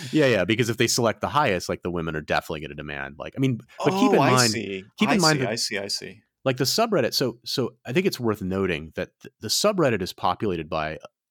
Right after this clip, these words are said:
Speaker 1: men who are using the site much more,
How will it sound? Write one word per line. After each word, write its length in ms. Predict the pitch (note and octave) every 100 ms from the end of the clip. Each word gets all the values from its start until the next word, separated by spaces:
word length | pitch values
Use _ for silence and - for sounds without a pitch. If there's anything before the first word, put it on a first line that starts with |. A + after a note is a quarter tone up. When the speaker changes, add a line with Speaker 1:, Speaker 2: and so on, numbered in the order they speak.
| _ _
Speaker 1:
men 640 | - F#2+ G2 G2+ E2 D#2 E2+ _ _ - - _ -
who 100 | A2+
are 40 |
using 320 | G2+ A2+ G#2+
the 80 | F#2+
site 360 | - F#2+ D#2+ - -
much 420 | G2 G2 G2 -
more, 520 | A2 F2+ E2+ D#2 D2+